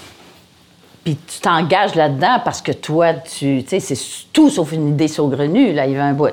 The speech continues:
un besoin. Je travaillais avec la relève en humour, puis je voyais à quel point, euh, tu sais, il y avait un commentaire ici et là, mais il y avait aucune ressource existante.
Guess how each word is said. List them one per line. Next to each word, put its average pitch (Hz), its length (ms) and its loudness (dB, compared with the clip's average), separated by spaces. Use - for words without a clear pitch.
un 135 60 -2
besoin. 147 360 -2
Je 175 80 -4
travaillais 139 340 2
avec 139 220 0
la 131 120 -2
relève 139 280 0
en 131 160 -2
humour, 156 340 0
puis 160 120 -4
je 123 80 -6
voyais 131 240 0
à 160 60 0
quel 131 200 -4
point, 151 300 -2
euh, 135 340 -2
tu 120 80 -14
sais, 160 120 -2
il 156 40 -4
y 139 60 0
avait 131 180 0
un 127 140 -4
commentaire 135 500 -2
ici 131 220 -6
et 120 40 -4
là, 156 160 -2
mais 165 120 -2
il - 20 -4
y 131 60 2
avait 127 180 -4
aucune 214 400 0
ressource 151 440 -4
existante. 175 540 -2